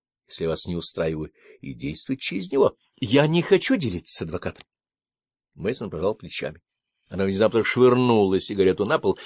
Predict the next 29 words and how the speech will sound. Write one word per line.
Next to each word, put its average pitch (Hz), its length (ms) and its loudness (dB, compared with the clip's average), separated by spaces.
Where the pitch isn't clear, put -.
наступила 110 800 2
на 104 160 2
неё, 98 300 2
вскочила - 600 0
с - 100 -2
места 101 300 -4
и 90 40 -10
потребовала: 85 420 -4
«Ну 135 120 4
так 139 180 0
что - 420 -4
вы 143 180 -6
предлагаете? - 960 -10
Что - 320 4
вы 175 120 0
сидите, 185 440 -4
как 190 200 2
жук 160 380 -2
на 190 100 0
бревне? 127 300 -2
У 85 60 -2
меня 107 160 0
есть 135 200 0
другие 127 440 0
дела, 247 280 2
которые - 260 -6
не 87 140 -4
ждут». 95 300 -12
«Какие?» 80 760 -8